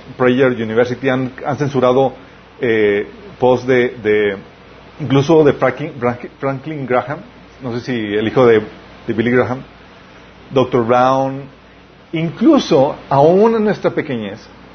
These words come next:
Canal de Minas ha sido borrado tres veces de YouTube, imagínate. Y esa censura, chicos, es masiva, pero no te lo dicen porque odiamos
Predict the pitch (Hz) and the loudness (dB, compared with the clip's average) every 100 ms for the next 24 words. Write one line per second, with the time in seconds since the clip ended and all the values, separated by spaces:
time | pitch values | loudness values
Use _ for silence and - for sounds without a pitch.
0 | - - - - - - - 139 156 202 | -20 -20 -20 -20 -20 -18 -2 2 6 6
1 | 160 147 156 151 - 151 147 139 127 131 | 4 2 0 -2 -2 0 2 4 4 2
2 | 135 127 123 127 113 113 113 127 - - | 0 -2 -2 -2 -4 -4 -6 -8 -10 -12
3 | 110 107 113 - - - - - - - | -6 -4 -4 -10 -16 -14 -14 -14 -14 0
4 | 156 226 262 247 240 180 180 175 - 170 | 4 4 4 4 2 2 0 0 -8 -6
5 | 175 180 160 185 185 175 165 156 - - | -6 -6 -4 -2 0 4 4 4 0 -10
6 | 175 160 240 247 269 233 208 160 202 190 | -4 2 2 2 2 4 4 0 -2 -2
7 | 156 160 165 170 170 | -2 -4 -4 -6 -8